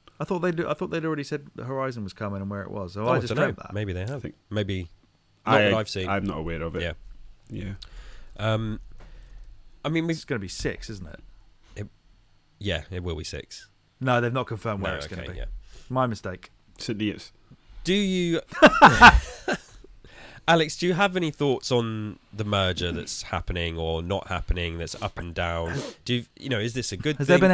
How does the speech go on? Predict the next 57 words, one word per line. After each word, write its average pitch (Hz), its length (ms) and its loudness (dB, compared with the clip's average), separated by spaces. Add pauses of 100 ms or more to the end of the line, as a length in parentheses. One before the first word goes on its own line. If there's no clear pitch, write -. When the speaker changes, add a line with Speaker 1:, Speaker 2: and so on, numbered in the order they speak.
Speaker 1:
any, 180 180 4
uh, 143 80 0
what's 185 240 6
the 214 80 4
latest 190 320 6
news 147 240 4
on 110 80 2
Speaker 2:
So 147 100 4
Speaker 1:
this 139 160 2
then? 156 140 4
Speaker 2:
basically, 135 300 2
Speaker 1:
Uh, 147 60 2
Speaker 2:
where 151 260 2
Speaker 1:
is 135 120 -6
the 139 80 6
latest 151 360 6
thing 147 160 4
still 139 260 2
that 123 220 4
C 131 240 2
M 117 140 4
A 117 240 2
Speaker 2:
where 147 220 4
we 117 100 2
Speaker 1:
nonsense 104 200 0 (220)
Speaker 2:
stand 82 80 -6
Speaker 1:
where 101 80 -4
some 107 180 -6
Speaker 2:
is 92 140 -4
Speaker 1:
fucking 117 300 -2
dickhead 113 360 -2
in, 110 240 -4 (680)
you - 80 0
know, 120 220 8
<laughs> - 40 -6
committee 139 440 2
went, 120 200 0 (240)
"You 269 120 0
know 330 160 12
what? 392 300 2 (240)
I 320 60 2
don't 311 200 8
care 311 200 6
if 269 60 0
this 202 160 0
is 156 100 -4
a 151 60 -2
global 143 320 4
merger." 120 440 2 (200)
I, 240 520 6
this 196 200 0
U 214 160 0
K 185 180 4
politician 175 480 0
says, 160 340 2
"No. 190 340 10
Speaker 2:
Yeah. 92 320 2